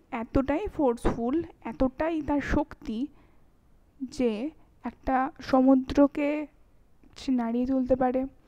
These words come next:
একটা বড় ভারী জাহাজকেও কিন্তু সে সমুদ্রে এগিয়ে নিয়ে যেতে পারে। তাই উইন্ড হচ্ছে আমাদের জীবনের শক্তি, এবং যেহেতু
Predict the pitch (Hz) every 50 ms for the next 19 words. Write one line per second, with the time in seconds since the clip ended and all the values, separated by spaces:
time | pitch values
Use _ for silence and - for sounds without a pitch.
0 | - - - - - _ - _ - - - 233 226 - - 240 226 220 226 -
1 | - 240 240 247 254 262 277 277 277 269 262 - 208 220 226 247 262 262 262 240
2 | - 240 220 226 233 - - - 254 262 277 269 285 277 254 247 247 - 277 330
3 | 330 - - - - _ - - - 262 277 330 320 - - - - - - 262
4 | 240 233 233 226 254 262 311 320 - 269 262 233 226 240 240 233 220 214 226 254
5 | 381 - - 233 - - - 226 240 - - - - - - - _ _ 285 269
6 | 277 269 240 - 226 233 262 277 302 349 349 320 277 277 262 240 - - - 269
7 | 254 247 247 240 269 262 247 - - 240 233 240 240 240 240 247 240 - - -
8 | 226 233 - - - - 190 196 214 - _ _ _ _ - _ 247 226 240 240
9 | 233 226 - 247 233 240 262 254 - 285